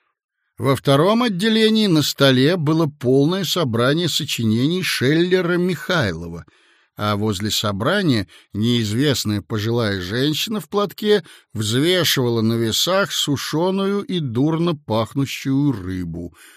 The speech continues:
В третьем царил дробный непрерывный грохот и звоночки.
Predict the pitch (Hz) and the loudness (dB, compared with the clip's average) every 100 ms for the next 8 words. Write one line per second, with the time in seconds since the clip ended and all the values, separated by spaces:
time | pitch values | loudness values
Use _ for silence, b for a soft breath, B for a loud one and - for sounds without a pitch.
0 | B B B - 147 202 226 - 240 240 | B B B -2 4 4 4 0 -2 -2
1 | 226 - - - 123 147 170 160 123 113 | -6 -10 -8 0 2 4 4 2 0 0
2 | 131 170 170 170 180 165 147 113 120 120 | 2 2 0 0 0 2 0 0 -2 0
3 | 135 127 120 123 104 104 123 175 - 160 | 0 0 0 -2 -2 -2 -2 -2 -4 -6
4 | 147 131 107 120 127 117 107 90 - - | -4 -4 -2 0 0 0 0 -4 -8 -10
5 | 90 | -14